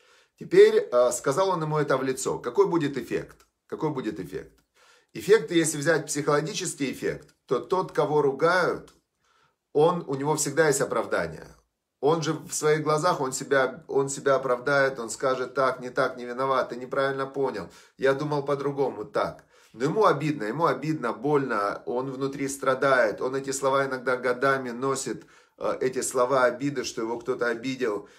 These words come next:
То есть оно его внутри, э, просто, как сказать, оно его разрушает изнутри. Обидные слова, они убирают дружбу, любовь и так далее.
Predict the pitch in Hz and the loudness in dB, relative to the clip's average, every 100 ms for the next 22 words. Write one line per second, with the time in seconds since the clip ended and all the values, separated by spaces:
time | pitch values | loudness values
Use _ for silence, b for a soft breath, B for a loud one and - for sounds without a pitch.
0 | B - 120 117 - 120 131 160 147 143 | B -8 -6 -6 -4 -4 0 0 0 -2
1 | 135 135 143 147 143 - 107 107 101 117 | -4 -6 -2 2 2 0 0 0 0 0
2 | 135 135 123 117 110 104 - _ _ _ | 0 2 0 2 0 -2 -10 _ _ _
3 | - 104 - 104 101 85 _ _ _ _ | -6 -4 -4 -2 -2 -4 _ _ _ _
4 | _ _ _ _ _ 107 127 160 151 139 | _ _ _ _ _ -6 -2 2 2 0
5 | - 127 123 131 127 151 143 135 127 107 | 0 0 2 -2 2 4 4 2 -6 -8
6 | 120 117 120 98 98 135 131 127 110 120 | -8 -8 -2 -2 0 -4 -4 -6 -4 -2
7 | 113 139 160 160 B - 113 135 120 123 | 0 0 -2 -8 B -12 -6 -4 -2 2
8 | 120 107 104 127 143 - 110 110 110 131 | 4 4 0 -4 -4 -4 -6 -6 -2 -2
9 | 110 107 101 92 76 - | -2 -6 -4 -4 -6 -10